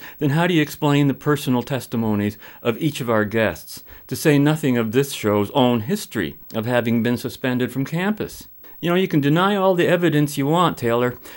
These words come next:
It doesn't alter the reality of the situation. So Taylor writes back, quote, "Let's see, Islamophobia, homophobia,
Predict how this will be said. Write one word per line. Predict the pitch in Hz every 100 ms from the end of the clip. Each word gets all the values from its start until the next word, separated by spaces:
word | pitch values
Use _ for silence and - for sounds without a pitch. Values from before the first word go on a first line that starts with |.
| -
It | - -
doesn't | - 147 147 151 147
alter | 143 143 135 135
the | 127
reality | 127 127 123 120 120
of | 117
the | 110
situation. | 107 131 - 117 113 110 98 80 - - - - - - - - -
So | - 185
Taylor | 180 170 190
writes | 143 139 -
back, | 104 107 147
quote, | - 131 127 - - - -
"Let's | 240 233
see, | - 135 85 78 - -
Islamophobia, | - 135 175 180 147 135 113 110 139 226
homophobia, | 127 135 131 131 123 110 110